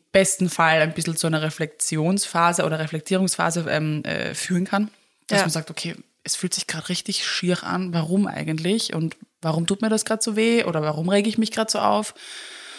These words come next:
Speaker 1: Und dann eben im besten Fall auch drauf kommen, „Ah, okay, vielleicht habe ich da aber auch ein bisschen was mit reingespielt.“ Weil es ist immer leicht, den anderen
Speaker 2: Mhm.
Speaker 1: ver-, für diese Sache verantwortlich zu machen.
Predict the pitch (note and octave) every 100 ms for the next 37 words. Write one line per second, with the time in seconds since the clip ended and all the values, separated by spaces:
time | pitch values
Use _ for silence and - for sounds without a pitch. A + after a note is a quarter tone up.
0 | - - - F3+ F3 F#3+ G#3 F3+ F#3 F#3
1 | F3 - F#3 E3+ E3 F#3 E3+ E3 E3+ -
2 | D#3+ - E3+ E3+ D#3+ D#3+ D#3+ E3+ - D#3+
3 | E3 E3 E3 - - D#3 D#3 D#3+ D3+ D3
4 | D3+ C#3+ D#3 - C#3+ D3+ - - - E4+
5 | D4+ - G#3+ F3 C#3+ C#3 C3 A2+ - D#3
6 | A#3 A3+ A3 G#3+ A3 D3 - - D#3 D3+
7 | D3 D3 - D3 D3+ - D3+ D#3 D3+ D3
8 | D#3+ D3+ D3 D3+ D#3